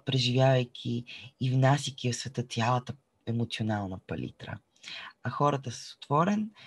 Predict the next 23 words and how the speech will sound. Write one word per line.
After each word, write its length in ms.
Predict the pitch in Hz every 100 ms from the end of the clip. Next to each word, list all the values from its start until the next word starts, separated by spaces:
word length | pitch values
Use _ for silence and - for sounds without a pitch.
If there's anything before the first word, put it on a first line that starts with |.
| - _
слънчев 500 | - 180 175 165 160
сплит 400 | - - 151 147 - -
преживяват 680 | 123 120 110 107 117 151 170
цялата 360 | - 160 156 135
тази 260 | 135 131 135
палитра, 420 | 120 120 - 120
добиват 420 | 120 120 131 120
мъдрост 520 | 120 131 135 147 -
относно 560 | - - 113 117 139 147 - - - - _
това 160 | 117
какво 380 | 117 - - 123
са 160 | - 131
емоциите, 800 | 107 101 101 - 107 131 147 - _ _ -
евентуално 640 | 113 120 117 113 110 139
когато 440 | - - 95 - 127
не 140 | 110
взимат 400 | 123 101 104 -
решения 500 | - - 110 120 135
под 160 | - -
напора 520 | 120 - - 123 135 - - - - - _
на 320 | 135 123 127 135 _ -
външно 460 | 135 104 104 -
обуславяне. 680 | 113 107 - - 101 113 110